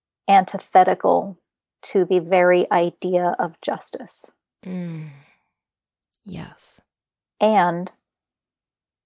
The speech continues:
Speaker 1: you are necessary to the conversation,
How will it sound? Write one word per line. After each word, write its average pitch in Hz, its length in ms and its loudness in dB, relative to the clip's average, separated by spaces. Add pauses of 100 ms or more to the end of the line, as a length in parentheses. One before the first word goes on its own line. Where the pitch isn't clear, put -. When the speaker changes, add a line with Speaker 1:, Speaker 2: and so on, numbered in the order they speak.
(360)
Speaker 1:
you 190 240 2
are 175 140 0
necessary - 840 -4 (680)
to 196 140 2
the 185 80 2
conversation, 185 1000 0